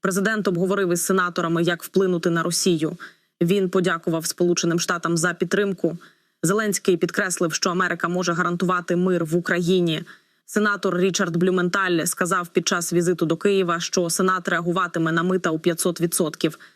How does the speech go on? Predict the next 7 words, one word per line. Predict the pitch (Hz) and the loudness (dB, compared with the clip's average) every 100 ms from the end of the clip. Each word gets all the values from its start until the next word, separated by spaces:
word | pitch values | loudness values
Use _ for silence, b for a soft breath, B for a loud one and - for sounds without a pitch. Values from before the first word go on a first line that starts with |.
| B B | B B
Це | 214 | -4
стосується | 190 180 202 170 175 | -2 0 2 2 0
тих, | 165 185 | 0 -2
хто | - - 180 | -2 -4 -2
купує | 180 185 202 170 | 0 2 2 2
російську | 175 - 175 - 190 | 0 2 0 2 0
нафту. | 220 269 - 254 247 | 2 0 -2 -2 -2